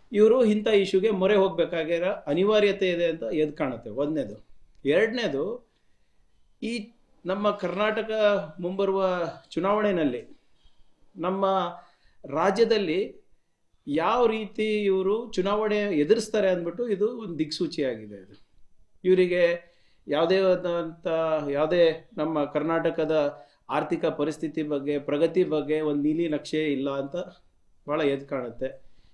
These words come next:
ಯುವಕರ ಭವಿಷ್ಯವನ್ನು ಸುಧಾರಣೆ ಮಾಡೋದು ಯಾವ ನಿಟ್ಟಿನಲ್ಲಿ ಅಂತಲೂ ಕೂಡ ಇವರಿಗೆ ಯಾವುದೇ ರೀತಿಯಾದಂಥ ಯೋಜನೆ ಇಲ್ಲ. ಬಡವ್ರ ಪರವಾಗಿ ಅವರು ಕೆಲಸ ಮಾಡಬೇಕು, ರೈತರ ಪರವಾಗಿ ಕೆಲಸ ಮಾಡಬೇಕು, ಕಾರ್ಮಿಕರ ಪರವಾಗಿ ಕೆಲಸ ಮಾಡ್ಬೇಕಂದ್ಬಿಟ್ಟು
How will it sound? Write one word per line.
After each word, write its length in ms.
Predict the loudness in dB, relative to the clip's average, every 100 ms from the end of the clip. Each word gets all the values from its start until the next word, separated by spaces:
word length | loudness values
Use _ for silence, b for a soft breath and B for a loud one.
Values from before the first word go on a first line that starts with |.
| 4
ಯುವಕರ 440 | 6 6 4 2
ಭವಿಷ್ಯವನ್ನು 600 | 2 -2 -2 -4 -4 -4
ಸುಧಾರಣೆ 420 | -4 -2 0 0 -2
ಮಾಡೋದು 640 | -2 -2 -4 -4 -6 -2
ಯಾವ 160 | 0
ನಿಟ್ಟಿನಲ್ಲಿ 480 | 0 -2 -4 -2 -2
ಅಂತಲೂ 420 | -4 -4 -4 -6
ಕೂಡ 180 | -6 -6
ಇವರಿಗೆ 360 | -2 -2 -2 -2
ಯಾವುದೇ 320 | -2 -2 -2
ರೀತಿಯಾದಂಥ 480 | -4 -4 -4 -4 -4
ಯೋಜನೆ 400 | -2 0 0 -2
ಇಲ್ಲ. 520 | -4 -6 -10 -12 -20 _ _ _ _ _ -20 -20 -10 -2
ಬಡವ್ರ 280 | 0 4 2
ಪರವಾಗಿ 600 | 2 0 0 0 0 -2 -6 -10 -20 -20 -20 -6
ಅವರು 320 | 0 0 0
ಕೆಲಸ 300 | 0 0 2
ಮಾಡಬೇಕು, 600 | 2 0 0 -2 -2 -2
ರೈತರ 320 | -2 -2 -4
ಪರವಾಗಿ 420 | -4 -2 -2 -2
ಕೆಲಸ 260 | -2 -4 -4
ಮಾಡಬೇಕು, 600 | -4 -4 -4 -4 -6 -8
ಕಾರ್ಮಿಕರ 480 | -4 -4 -4 -6 -6
ಪರವಾಗಿ 340 | -4 -4 -4
ಕೆಲಸ 220 | -6 -4
ಮಾಡ್ಬೇಕಂದ್ಬಿಟ್ಟು 920 | -4 -4 -4 -4 -6 -6 -8 -10 -12